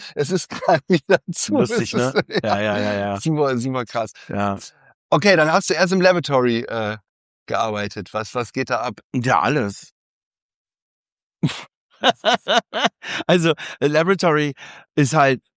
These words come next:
Speaker 2: wirklich ein Platz für, ähm, für große Freiheit.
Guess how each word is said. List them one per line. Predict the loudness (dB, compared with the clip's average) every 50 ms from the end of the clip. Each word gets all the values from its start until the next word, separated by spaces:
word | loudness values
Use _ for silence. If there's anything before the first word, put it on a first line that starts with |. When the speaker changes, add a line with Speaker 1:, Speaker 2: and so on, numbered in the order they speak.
| _ _ _
Speaker 2:
wirklich | -4 -4 0 2 2 2 4 2 0 0
ein | -2 -4
Platz | 0 0 0 0 0 -2 -8 -10
für, | -8 -2 2 2 4 4 4 4 2 0 0 -2
ähm, | -2 0 0 0 0 0 0 -2 -2 -4 -6 -10 _ _ _ _ _ _
für | -20 -18 -4 2 4 4 6 6 4 4 2 2 0 -2 -6 _
große | -10 -6 -2 0 0 0 0 -2
Freiheit. | 0 2 2 4 4 4 4 2 2 2 0 -4